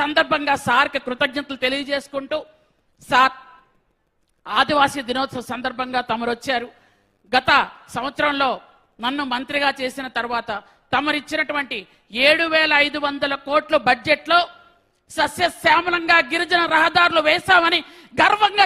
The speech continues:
చెప్పుకోగలుగుతున్నాం సార్. డోలీ మోతలు తగ్గించి పదమూడు వందల కోట్ల రూపాయలతో చాలా వరకు రహదారి సౌకర్యాలు కూడా కల్పించడం జరిగింది. ఇంకా కొన్ని వరకు మిగిలిన్నాయి సార్, అవి తమరు దృష్టి పెడతామని కూడా చెప్పారు. కాబట్టి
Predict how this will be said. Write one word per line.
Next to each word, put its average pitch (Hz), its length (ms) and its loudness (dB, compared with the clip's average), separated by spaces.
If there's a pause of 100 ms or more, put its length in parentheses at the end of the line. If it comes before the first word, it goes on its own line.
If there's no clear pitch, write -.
చెప్పుకోగలుగుతున్నాం 320 1000 0
సార్. 254 180 2 (520)
డోలీ 359 320 4 (120)
మోతలు 339 420 2
తగ్గించి 339 460 0 (440)
పదమూడు 339 520 2
వందల 320 260 2 (160)
కోట్ల 381 300 4 (100)
రూపాయలతో 339 540 2 (420)
చాలా 294 300 4
వరకు 294 260 -4
రహదారి 285 440 2
సౌకర్యాలు 277 500 0
కూడా 277 140 2 (360)
కల్పించడం 302 640 -4
జరిగింది. 311 400 -4 (420)
ఇంకా 294 320 0 (400)
కొన్ని 302 280 0
వరకు 294 220 -2 (100)
మిగిలిన్నాయి 277 540 -4
సార్, 294 180 -2 (260)
అవి 208 220 -4
తమరు 254 260 -4
దృష్టి 254 280 -8
పెడతామని 262 480 -4
కూడా 262 140 -4 (120)
చెప్పారు. 262 420 -4 (360)
కాబట్టి 254 420 -2